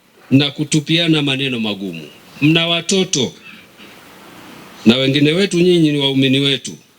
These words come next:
Sasa mwatupiana maneno afu mkija mwataka tuwashirikishe. Tuwashirikishaje sasa? Kwa hiyo niwaombe mpunguze maneno makali. Uchaguzi usitutenganishe, utuunganishe.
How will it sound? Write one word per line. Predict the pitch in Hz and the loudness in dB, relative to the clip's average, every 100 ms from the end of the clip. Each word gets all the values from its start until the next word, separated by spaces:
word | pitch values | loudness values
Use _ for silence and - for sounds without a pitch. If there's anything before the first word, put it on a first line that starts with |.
| _ | _
Sasa | 120 139 160 | -4 -2 0
mwatupiana | 151 147 131 165 175 160 | -2 -2 -4 -2 0 0
maneno | 156 160 170 160 156 | 2 0 0 0 -2
afu | 165 | -4
mkija | 143 170 165 151 _ _ 139 | -8 -6 -8 -8 _ _ -8
mwataka | 127 151 143 135 | -6 -4 -4 -6
tuwashirikishe. | 123 110 117 110 117 104 | -8 -8 -8 -8 -6 -6
Tuwashirikishaje | 104 147 147 156 156 156 156 123 87 | -4 -4 -2 -4 -6 -6 -6 -6 -8
sasa? | 85 - - - _ - - - - - - | -8 -8 -10 -20 _ -20 -20 -20 -20 -20 -6
Kwa | 170 | -2
hiyo | 233 202 | 0 0
niwaombe | 208 202 180 | -2 -4 -4
mpunguze | 156 143 156 151 | -6 -4 -2 0
maneno | 131 131 135 131 117 107 101 _ | 0 0 0 -2 -2 -6 -10 _
makali. | 113 107 117 98 80 78 - - - - - - - - - - - - - - - - - | -4 -2 -6 -8 -10 -16 -18 -20 -20 -20 -20 -20 -20 -20 -20 -20 -20 -20 -20 -20 -20 -20 0
Uchaguzi | 156 165 165 190 190 175 175 | 2 2 2 2 2 0 -4
usitutenganishe, | 156 - 131 123 117 110 101 92 - 80 - _ - | -4 -6 -6 -6 -4 -4 -4 -4 -6 -10 -20 _ -16
utuunganishe. | - 104 92 90 85 - | -8 -2 -2 -2 -4 -6